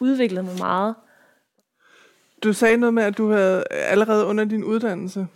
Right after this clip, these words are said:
Speaker 2: havde du ligesom, øh, vendt dit blik <laughs> øh, ud over uddannelsesinstitutionen
Speaker 1: Mm.
Speaker 2: og, og ud i en omverden, og det havde du, der havde der været nogle udfordringer i.
Speaker 1: Ja, yes, ja.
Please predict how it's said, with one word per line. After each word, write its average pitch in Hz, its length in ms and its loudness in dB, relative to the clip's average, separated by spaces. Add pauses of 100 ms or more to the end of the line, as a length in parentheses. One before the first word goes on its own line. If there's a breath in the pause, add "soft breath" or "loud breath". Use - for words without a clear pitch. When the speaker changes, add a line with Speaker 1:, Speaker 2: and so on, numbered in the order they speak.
(440 soft breath)
Speaker 2:
havde 202 160 4
du 190 120 2
ligesom, 196 580 -4
øh, 175 500 -6
vendt 190 240 0
dit 202 140 -8
blik 202 480 -2 (460)
<laughs> 233 580 -2
øh, 202 300 0
ud 233 160 0
over 185 320 0
uddannelsesinstitutionen 180 1400 -4
Speaker 1:
Mm. 202 60 -8
Speaker 2:
og, 175 260 -4
og - 160 -4
ud 202 180 -4
i 196 60 -2
en 190 100 -4
omverden, 180 360 -4
og 175 100 -6
det 190 60 -2
havde 190 100 -2
du, 180 120 -4
der 190 280 -6
havde 196 120 -4
der 180 60 -4
været 185 140 -2
nogle 190 160 -6
udfordringer - 680 -8
i. - 40 -14 (500 loud breath)
Speaker 1:
Ja, 277 180 2 (120)
yes, - 240 -8 (100)
ja. 233 140 0